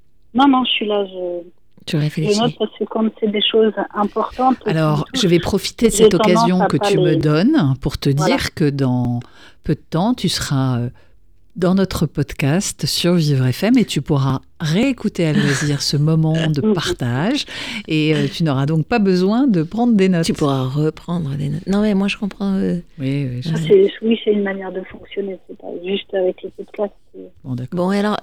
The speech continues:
Speaker 2: quel est ton
Speaker 1: je sais
Speaker 2: premier
Speaker 1: que
Speaker 2: pas ?
Speaker 1: ça me permet d'ancrer.
Speaker 3: Ancrons.
Speaker 2: Sophie,
Speaker 1: Euh,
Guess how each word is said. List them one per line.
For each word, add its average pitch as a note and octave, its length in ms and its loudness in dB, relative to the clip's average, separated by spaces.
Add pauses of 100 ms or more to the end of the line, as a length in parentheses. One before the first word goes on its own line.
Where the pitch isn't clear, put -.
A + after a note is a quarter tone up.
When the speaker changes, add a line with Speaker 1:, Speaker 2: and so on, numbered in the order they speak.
Speaker 2:
quel G#3+ 140 -2
est G#3+ 80 -2
ton A3+ 100 0
Speaker 1:
je G3+ 60 0
sais - 40 -12
Speaker 2:
premier G3 280 2
Speaker 1:
que F#3 80 0
Speaker 2:
pas ? F#3+ 140 -2
Speaker 1:
ça F#3+ 80 -2
me F#3 60 0
permet G3 300 2
d'ancrer. G3+ 540 -2 (800)
Speaker 3:
Ancrons. D3+ 420 -4
Speaker 2:
Sophie, G#3 580 -4
Speaker 1:
Euh, G3+ 460 0